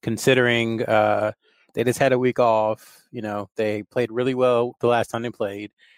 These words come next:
So maybe they read about how good they were over the break, and, um, there was some weather potential down there in Atlanta. So just all that coming together, y-,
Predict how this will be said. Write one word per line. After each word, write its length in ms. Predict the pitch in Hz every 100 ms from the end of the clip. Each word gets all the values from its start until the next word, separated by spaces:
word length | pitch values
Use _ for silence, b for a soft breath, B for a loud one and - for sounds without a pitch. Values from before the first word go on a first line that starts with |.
| b b
So 160 | -
maybe 240 | 139 139 135
they 180 | 131 131
read 320 | 110 110 113
about 260 | 113 117
how 120 | 107 117
good 180 | 117
they 120 | 107 110
were 280 | 110 110
over 140 | 110 113
the 80 | 113
break, 500 | 110 104 104 104 -
and, 220 | 95 95 _ b b b _
um, 500 | 104 101 95 95 95 -
there 120 | 110
was 120 | 104
some 200 | 113 101
weather 360 | 113 120 120 113 -
potential 480 | 113 123 113 117 113
down 220 | 113 110
there 180 | 113 107
in 80 |
Atlanta. 500 | 104 104 113 110 107
So 140 | 104 135
just 240 | 139 - B B B B
all 160 | 139 147
that 180 | 135
coming 200 | - 131
together, 380 | 117 117 117 113
y-, 180 | 110 107